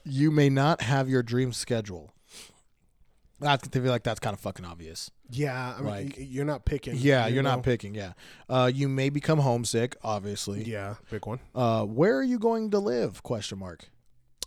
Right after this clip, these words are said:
Speaker 2: A hotel, or Emily knew a nurse that had an R V.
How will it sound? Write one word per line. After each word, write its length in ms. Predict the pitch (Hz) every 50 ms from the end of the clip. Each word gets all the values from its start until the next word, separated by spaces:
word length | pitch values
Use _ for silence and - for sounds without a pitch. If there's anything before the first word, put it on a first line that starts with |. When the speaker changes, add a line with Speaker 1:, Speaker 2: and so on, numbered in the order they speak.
| - _ _ -
Speaker 2:
A 220 | - 107 104 98 90
hotel, 640 | - - 143 156 - - 165 170 185 208 233 277 -
or 520 | - 117 113 110 104 104 104 101 104 104 - - - - - - - - -
Emily 300 | 131 139 147 147 147 143
knew 440 | 135 139 139 139 139 139 139 143 - -
a 120 | 123 123
nurse 460 | 123 120 120 120 131 139 - - - - -
that 260 | 127 120 113 110 - - -
had 240 | - - 117 117 117
an 80 | 123
R 140 | 107 131 131 123
V. 320 | 127 180 240 - -